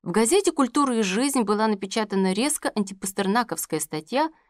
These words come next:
поэта Алексея Суркова, который обвинял своего коллегу в прямой клевете на новую действительность.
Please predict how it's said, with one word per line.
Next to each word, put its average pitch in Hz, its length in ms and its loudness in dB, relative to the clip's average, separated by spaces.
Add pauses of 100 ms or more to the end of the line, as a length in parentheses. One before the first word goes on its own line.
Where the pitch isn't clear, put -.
(140)
поэта 269 320 0
Алексея 240 400 0
Суркова, - 560 -4 (560)
который 208 360 2
обвинял 196 380 2
своего 170 360 0
коллегу 254 540 -2 (180)
в - 120 -20
прямой 208 400 2
клевете 165 580 -4 (140)
на 156 100 -6
новую 165 520 -4
действительность. - 720 -12